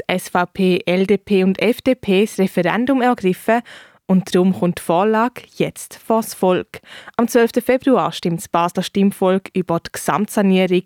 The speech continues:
und den Umbau vom Kasernenhauptbau zum Kultur- und Kreativzentrum ab. Ihren Charme,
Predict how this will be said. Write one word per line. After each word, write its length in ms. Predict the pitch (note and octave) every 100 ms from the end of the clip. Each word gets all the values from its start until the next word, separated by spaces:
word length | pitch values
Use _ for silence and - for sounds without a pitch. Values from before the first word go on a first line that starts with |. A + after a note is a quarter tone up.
| -
und 200 | G3 G3+
den 60 |
Umbau 420 | - G#3+ A3+ G3+ G3
vom 200 | F#3 F3
Kasernenhauptbau 1160 | F3+ - D#3+ G3 A#3+ G#3+ G3+ - - F3 F#3 - - -
zum 180 | - A#3+
Kultur- 600 | - C4+ - E3+ D3 D3+ -
und 260 | G#3+ A3
Kreativzentrum 1120 | - F#3 F3 E3+ F#3+ F3+ - F#3 E3+ - F3 -
ab. 340 | D#3+ - - _ _ _ _ _ - - _ _
Ihren 220 | F#3+ F3+
Charme, 500 | F3 F3+ E3 A3 C#4+